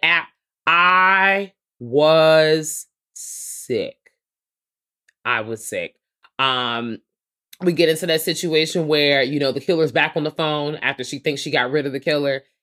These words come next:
And they're like, "Next question. Do you think I got in the house, um, before or after the thing locked?" And I'm like,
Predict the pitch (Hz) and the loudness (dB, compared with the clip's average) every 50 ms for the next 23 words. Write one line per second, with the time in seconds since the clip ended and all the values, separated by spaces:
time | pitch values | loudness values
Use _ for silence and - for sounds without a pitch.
0 | _ - - - 143 143 143 135 127 127 - 147 147 139 135 - - - - 120 | _ -6 -2 0 0 0 0 0 0 -2 -2 0 0 0 0 -2 -6 -6 -4 -4
1 | 117 - - 117 101 98 - _ _ _ _ _ _ - 139 127 135 143 139 151 | -4 -6 -8 -10 -10 -10 -12 _ _ _ _ _ _ -8 -6 -4 -4 -4 -4 -4
2 | 135 120 123 120 113 139 123 120 - 117 117 117 131 135 123 120 123 123 - - | -2 -2 -2 -2 0 0 -2 -2 -2 -4 -6 -6 -4 -4 -4 -4 -4 -6 -10 -10
3 | - - 120 113 113 110 110 107 107 101 - 127 123 120 - 147 139 131 127 127 | -10 -8 -6 -6 -6 -6 -8 -8 -10 -10 -10 -10 -12 -6 -2 0 2 4 4 2
4 | 127 123 123 123 _ _ _ _ _ - - 131 123 - 127 123 120 123 - 147 | 2 0 -2 -6 _ _ _ _ _ -2 0 0 0 2 0 0 0 -2 -4 -6
5 | 123 117 120 123 - 127 120 120 120 117 123 127 127 135 160 - - _ 131 123 | -4 -4 -4 -4 -4 -2 -2 -2 -2 -4 -4 -4 -4 -6 -8 -12 -12 _ -6 -4
6 | 117 117 123 123 117 107 110 110 | -4 -4 -4 -6 -8 -10 -10 -8